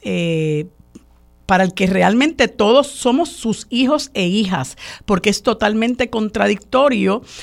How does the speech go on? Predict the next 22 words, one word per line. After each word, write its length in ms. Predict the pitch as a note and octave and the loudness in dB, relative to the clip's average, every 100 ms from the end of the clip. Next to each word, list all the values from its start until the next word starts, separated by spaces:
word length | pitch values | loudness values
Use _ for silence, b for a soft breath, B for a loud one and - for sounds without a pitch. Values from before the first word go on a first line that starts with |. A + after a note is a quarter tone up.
| B B | B B
tú 120 | G#3+ | 2
decir 480 | A3 A#3 C4+ C#4 C4 | 4 2 0 -2 0
que 300 | A#3 G3 F#3+ | 0 2 4
eres 320 | G#3+ B3 - - | 4 2 0 -2
un 200 | A3+ A3+ | -2 0
predicador 520 | B3 A#3 A#3 A3 A#3 | 0 2 2 2 2
de 120 | A#3 | 0
la 100 | G3+ | 0
palabra 380 | F#3 F3+ F#3 G#3+ | 2 2 2 2
de 120 | A3+ | 0
Dios 420 | B3+ C#4+ D4 - - | 0 2 0 -2 -4
y 140 | G#3+ | 0
al 140 | F3+ | 0
mismo 380 | F3 F#3+ - B3 | 0 -2 -2 -6
tiempo 600 | A#3 C4 D#4+ B3+ A#3 G#3+ B B B | -4 -4 -4 -4 -6 -6 B B B
promover 560 | A3 G#3 G3 F#3 A3 D4 | 4 4 4 2 4 4
la 200 | A#3+ G3 | 2 2
división, 600 | F#3+ F3+ - A3 B3 C4+ | 0 -2 -2 0 0 2
promover 400 | A3 F#3+ F3+ F#3 | 0 0 0 0
el 140 | G#3 | 0
odio, 540 | A3+ B3 G#3+ F#3+ G#3+ - | 0 0 0 -2 -2 -8
promover, 520 | - G3 E3+ E3+ G#3 | -4 -4 -2 -2 -4